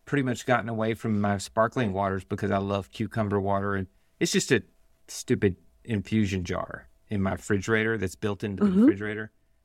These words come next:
Speaker 1: But I find every morning now I crave that. Uh, it's either, uh, lemon or cucumber, and, and, and it's infused into the water overnight.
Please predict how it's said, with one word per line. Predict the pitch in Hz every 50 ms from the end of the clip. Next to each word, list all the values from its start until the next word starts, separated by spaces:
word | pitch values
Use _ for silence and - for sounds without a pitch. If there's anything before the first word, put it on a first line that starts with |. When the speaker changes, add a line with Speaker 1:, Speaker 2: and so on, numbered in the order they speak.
| _ _ _ _ -
Speaker 1:
But | 147 156
I | 180 165
find | - - 196 214 226 220 190 147 135 135
every | 143 151 175 165
morning | 156 156 175 190 180 143 120
now | 110 107 107 107
I | 113
crave | 104 - - - 120 120 123 135 139 123 123
that. | 117 107 107 107 101 - _ -
Uh, | - 113
it's | 107 104 98 - - - 127 - 180
either, | 160 123 117 110 104 101 - -
uh, | - 98 101 104 101 104 - _ _ _ _ _ _ _ _ _ -
lemon | 113 117 117 117 117 113 113 110 107 104
or | 98 95 98 -
cucumber, | - 123 117 107 - 107 101 98 98 101
and, | 101 98 104 104 104 101 101 101
and, | 107 107 104 101 98 98 -
and | 113 107
it's | 101 92 -
infused | 110 101 92 - - 131 120 117 107 -
into | 104 98 98 -
the | - 98
water | 92 95 98 98 95 90 90 90 90
overnight. | 90 92 87 - 50 - - -